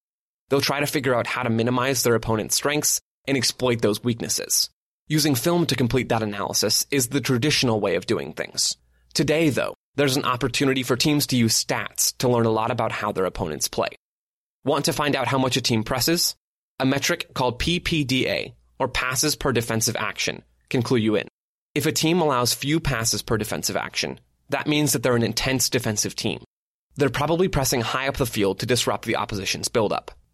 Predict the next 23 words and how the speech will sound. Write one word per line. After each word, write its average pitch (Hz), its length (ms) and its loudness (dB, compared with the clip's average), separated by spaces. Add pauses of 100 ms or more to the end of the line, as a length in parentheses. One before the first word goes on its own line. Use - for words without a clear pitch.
(120)
Leicester, 160 460 0 (100)
Liverpool, 131 500 2
Southampton, 117 760 0
and 127 120 2
Manchester 120 480 0
City 110 400 0 (280)
allowed 127 260 0
the 113 80 0
fewest 131 560 0
passes 113 380 -2
per 123 140 0
defensive 110 400 0
action 98 400 -4
in 123 100 -2
the 117 80 2
Premier 113 260 -2
League 87 240 -6
last - 220 -2
season. 120 280 -2 (600)
Newcastle 110 680 0
allowed 87 320 -2
the 87 40 -10
most. - 440 -4